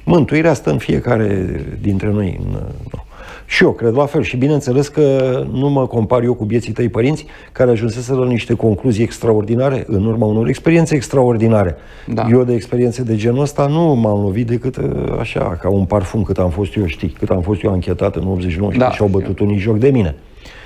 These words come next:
Speaker 1: Nu se compară, nici nu vreau să aduc în discuție, că nu se compară. E ca și cum, uh, m-aș compara cu Garcia Marquez. Scriu și scriu un editorial
Speaker 2: Da.
Speaker 1: și după aia mă compar cu Liosa. Nu.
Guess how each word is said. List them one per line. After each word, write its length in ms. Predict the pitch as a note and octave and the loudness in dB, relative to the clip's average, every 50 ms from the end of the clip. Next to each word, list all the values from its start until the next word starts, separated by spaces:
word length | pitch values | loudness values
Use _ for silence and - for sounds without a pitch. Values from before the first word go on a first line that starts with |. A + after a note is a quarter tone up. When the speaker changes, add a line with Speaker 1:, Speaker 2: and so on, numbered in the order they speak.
| - - - - | -20 -16 -6 0
Speaker 1:
Nu 120 | - A2+ | 0 2
se 160 | G#2+ - B2+ A2 | 2 2 0 2
compară, 380 | - B2 A#2 A2 A#2+ A2 F#2+ | 2 2 2 4 2 2 0
nici 180 | F#2 G2+ G#2+ G2 | 0 0 0 0
nu 60 | G#2+ | 2
vreau 180 | G#2 G2+ A2+ A2 | 2 2 2 2
să 100 | - A2 | 2 0
aduc 180 | G#2+ A2 G#2+ - | -2 -2 -2 -2
în 100 | B2 A#2+ | -2 -2
discuție, 380 | G#2 F#2 - - C3+ - C3+ - | -4 -4 -6 -6 -6 -4 -2 0
că 80 | F3+ | 2
nu 220 | F#3 G3+ G#3+ G#3 F#3+ | 4 4 4 4 4
se 200 | - - G3 F#3 | 2 2 2 4
compară. 560 | F#3+ G3 F#3+ F3+ - F#3 D#3+ B2 F2+ F2 E2+ G2+ | 4 2 2 2 2 0 0 0 -4 -8 -10 -8
E 80 | A2+ A#2+ | -6 -6
ca 280 | A#2+ A#2+ - - - C#3 | -6 -6 -4 -4 -4 -4
și 160 | C3 - C3 | -4 -4 -6
cum, 240 | - - D3+ D3+ D3 | -4 -2 -2 0 0
uh, 160 | D#3 D#3 D#3 D3 | 0 0 2 2
m-aș 200 | C#3 C3+ B2+ - | 2 0 0 0
compara 440 | - C3+ C3+ A2 C3+ C3+ C#3+ D3+ | 0 0 0 2 2 2 2 2
cu 180 | D3 - C3+ C#3 | 0 -2 -2 -2
Garcia 400 | C3 B2+ C3 B2 - - - C#3+ | 2 2 0 0 0 -2 0 0
Marquez. 500 | B2+ B2+ B2+ B2 - - D#2+ D2+ - - - - - - - - - - - - - - - | 2 2 0 -2 -2 -6 -12 -12 -14 -16 -18 -18 -18 -18 -20 -20 -20 -20 -20 -20 -20 -20 -18
Scriu 300 | - - - C#3 C#3+ C3 | -10 -2 2 4 4 4
și 240 | A2+ - - C#3+ B2+ | 2 0 0 -2 0
scriu 200 | - - E3 D#3 | 0 2 2 4
un 60 | D3 | 4
editorial 380 | C#3 C3 A#2 G#2+ - C3 C3 C#3+ | 2 2 0 0 0 2 2 2
Speaker 2:
Da. 60 | C3+ | 0
Speaker 1:
și 60 | B2 A#2 | 0 2
după 80 | C#3 | 2
aia 80 | C3+ C3+ C3+ | 2 2 2
mă 60 | B2+ | -2
compar 320 | B2 - A#2+ G#2+ B2+ B2+ - | -2 -2 0 2 2 0 0
cu 240 | - B2 B2 A#2 A2+ | 0 0 2 2 4
Liosa. 300 | A2+ A#2 F2+ - - - - | 4 2 2 0 -4 -12 -12
Nu. 120 | E2+ - | -10 -10